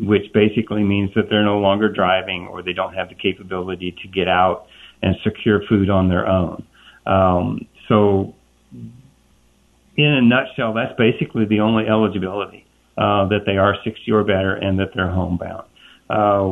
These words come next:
we don't do means testing. We don't, uh, get concerned about i-, if someone's a pauper or a millionaire. They all deserve to have the service. Uh,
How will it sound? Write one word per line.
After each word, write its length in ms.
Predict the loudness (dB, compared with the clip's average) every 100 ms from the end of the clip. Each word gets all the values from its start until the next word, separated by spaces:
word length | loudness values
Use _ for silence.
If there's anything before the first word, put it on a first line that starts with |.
| 2
we 140 | 2
don't 220 | 2 0
do 120 | 0 2
means 280 | 4 2 0
testing. 640 | 0 0 0 -4 -2 -2 -2
We 160 | -2
don't, 340 | 0 -2 -4 -10 _ -10
uh, 380 | -6 -6 -10 -10
get 220 | -8 -8
concerned 500 | -10 -8 0 2 2
about 420 | 2 2 2 0 -6 -20 -20 -20 _ -8
i-, 40 |
if 340 | -4 -2 -2 0
someone's 360 | 2 4 4 2
a 60 | -2
pauper 440 | 2 2 2 0
or 220 | 4 4
a 40 | 4
millionaire. 640 | 4 2 0 -2 -4 -10 -6
They 220 | -2 0
all 280 | 2 2 2
deserve 440 | -2 -2 -2 -2
to 80 | -6
have 280 | -4 -8 -12
the 80 | -14
service. 360 | -12 -10 -12 -18 _ _ _ _ -4
Uh, 240 | -2